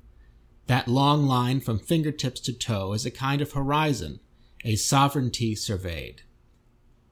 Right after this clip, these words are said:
It is this descriptive power that brings ballet to life in the pages of The New Criterion and now in your book,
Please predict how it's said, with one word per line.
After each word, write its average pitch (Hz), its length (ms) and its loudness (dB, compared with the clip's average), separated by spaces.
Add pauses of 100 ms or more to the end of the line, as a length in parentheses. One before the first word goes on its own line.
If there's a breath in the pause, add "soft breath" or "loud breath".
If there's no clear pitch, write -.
(260)
It 156 120 0
is 180 140 2
this 233 340 4
descriptive 147 640 2
power 131 340 4
that 107 200 0
brings 165 240 0
ballet 127 340 0
to 117 80 -2
life 135 400 -2
in 107 60 -2
the 104 80 -4
pages 156 400 -2
of 101 100 -10
The 95 60 -6
New 92 160 -4
Criterion 101 640 -6
and 123 120 0
now 110 360 0
in 104 140 -4
your 104 120 -2
book, 101 340 -4